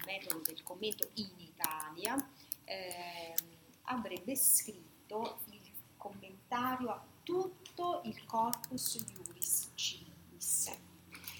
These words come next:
Parliamo di una cosiddetta opera omnia, ehm,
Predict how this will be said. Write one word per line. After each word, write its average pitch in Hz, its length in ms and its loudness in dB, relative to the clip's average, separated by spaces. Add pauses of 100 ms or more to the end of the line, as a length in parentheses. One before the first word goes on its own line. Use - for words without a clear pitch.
(1200)
Parliamo 196 400 4
di 185 80 -4
una 190 320 -2
cosiddetta 208 540 4
opera 202 520 8
omnia, 180 640 2 (520)
ehm, 175 840 -6